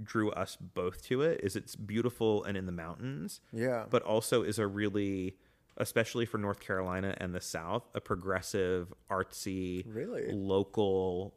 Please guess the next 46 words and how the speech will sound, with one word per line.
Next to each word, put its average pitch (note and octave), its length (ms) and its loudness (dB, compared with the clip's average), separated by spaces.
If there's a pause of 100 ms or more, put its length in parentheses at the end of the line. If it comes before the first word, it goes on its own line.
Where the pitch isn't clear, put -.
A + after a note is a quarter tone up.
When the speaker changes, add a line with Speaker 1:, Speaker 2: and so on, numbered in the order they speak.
(140)
Speaker 2:
Mm. G2+ 60 -6
Speaker 1:
um, F2 560 -2 (140)
community. F2 640 -4
Like, F2+ 160 -6
there's G2+ 180 4
a G2+ 60 4
Speaker 2:
Is C#3 100 6
it G2+ 40 6
Speaker 1:
lot G#2 120 8
Speaker 2:
like B2+ 120 8
Speaker 1:
of A#2 100 -8
Speaker 2:
Blue B2 200 2
Ridge D#3 320 -2
almost? F3+ 600 -10 (540)
Speaker 1:
I - 40 -4
mean, D#3+ 120 4
it D#3 80 2
is D3+ 180 4
in E3+ 80 0
the C3 80 2
Blue G#2+ 240 2
Ridge G#2+ 240 2
Mountains, G#2 800 -8 (120)
I B2+ 60 -6 (220)
think. F3+ 460 -6 (140)
Speaker 2:
Okay. A2+ 300 -8 (120)
Speaker 1:
Um, G2+ 460 2
I G2 80 -2
think B2 140 2
it's A2+ 100 -4
the A#2 60 -2
Blue G#2+ 200 2
Ridge A2+ 180 0
side A#2 160 2
of A2+ 40 0
the A2+ 60 -2
mountains, G#2 300 -4
not G2+ 160 -2
the - 60 -16
Smoky G2+ 340 -4
Mountains A2 320 -4
side A#2+ 200 -2
of C3 80 -6
things. D3+ 440 -8 (120)
Speaker 2:
Okay. A#2 280 -2 (100)
Speaker 1:
Um, F#2+ 720 2